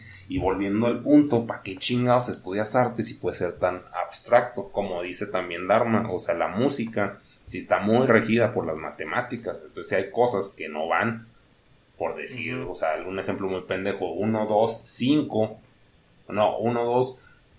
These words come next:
Speaker 1: y luego sigue menos punto catorce, es de que, ¿qué chingados? No va, güey, o sea, no va por pedos armónicos,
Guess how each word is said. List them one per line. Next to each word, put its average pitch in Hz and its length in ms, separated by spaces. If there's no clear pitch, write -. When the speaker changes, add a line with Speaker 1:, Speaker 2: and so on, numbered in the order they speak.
Speaker 1:
y 98 80
luego 95 220
sigue 104 500
menos 101 400
punto 101 460
catorce, 117 640
es 95 80
de 101 140
que, - 160
¿qué - 200
chingados? 95 520
No 92 160
va, 120 240
güey, 175 340
o - 100
sea, - 140
no 85 180
va 123 300
por 85 300
pedos 92 580
armónicos, 95 800